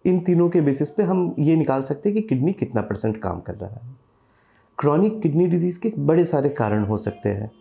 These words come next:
मगर इनमें दो कारण खास करके हमें ध्यान रखना है। एक है जिनको लंबे समय तक शुगर हो और दूसरा जिनको लंबे समय से ब्लड प्रेशर हो। इन लोगों को chronic kidney disease होने के ज़्यादा चांसेस हैं।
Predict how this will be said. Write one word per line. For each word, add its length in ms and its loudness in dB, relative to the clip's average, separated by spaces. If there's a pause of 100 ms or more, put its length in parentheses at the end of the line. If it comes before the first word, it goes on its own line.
(360)
मगर 120 4
इनमें 360 4
दो 180 6
कारण 360 0
खास 360 -4
करके 240 0
हमें 240 2
ध्यान 260 2
रखना 300 -2
है। 160 -6 (420)
एक 240 2
है 80 4
जिनको 560 2
लंबे 280 4
समय 240 0
तक 260 -4 (360)
शुगर 380 2
हो 260 -4 (500)
और 80 2
दूसरा 460 0 (300)
जिनको 260 2
लंबे 280 2
समय 220 0
से 120 -4
ब्लड 180 2
प्रेशर 400 -6
हो। 120 -8 (480)
इन 160 4
लोगों 200 4
को 220 0
chronic 320 0
kidney 220 0
disease 240 0
होने 200 2
के 140 0
ज़्यादा 260 -2
चांसेस 500 -10
हैं। 80 -20